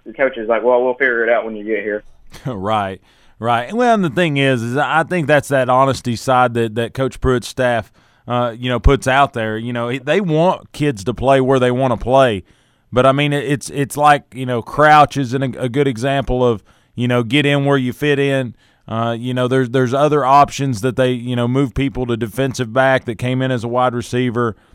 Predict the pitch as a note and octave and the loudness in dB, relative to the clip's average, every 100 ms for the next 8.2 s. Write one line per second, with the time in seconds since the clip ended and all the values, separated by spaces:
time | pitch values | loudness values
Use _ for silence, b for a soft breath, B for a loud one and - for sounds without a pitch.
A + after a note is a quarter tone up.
0 | b C3 C#3 C#3 C#3+ D3+ C3+ C#3 C#3 D#3+ | b -4 -2 0 0 0 -2 -6 0 2
1 | D#3 C3 C3+ D3+ C#3 C#3 C3+ D3+ D3 D#3 | 2 0 0 0 0 0 2 2 2 0
2 | G#2+ - b b G2 B2+ C#3+ D#3+ C3 D#3 | -4 -10 b b -4 0 4 4 2 0
3 | F3 B2+ - C#3+ D3 D3 A2+ F#2+ C3 D#3+ | 0 -4 -2 -2 0 -2 -2 -4 -2 -2
4 | D3+ B2 B2 A#2 A#2+ A#2+ B2 B2+ D#3 G#2+ | 2 4 4 2 -2 -2 0 0 -2 0
5 | C3 A2+ b b b D3 B2 D#3 D3+ C3 | 2 2 b b b -4 -2 2 2 2
6 | G#2 C3+ D3 C#3 C#3 A#2+ C3+ C#3 B2+ - | 0 4 4 4 0 2 4 4 2 -2
7 | C#3+ B2+ C3 C3+ B2+ B2 B2 B2 A2+ C3+ | -2 0 -2 -2 -2 -2 -2 -2 0 0
8 | A2+ D#2+ | 0 -4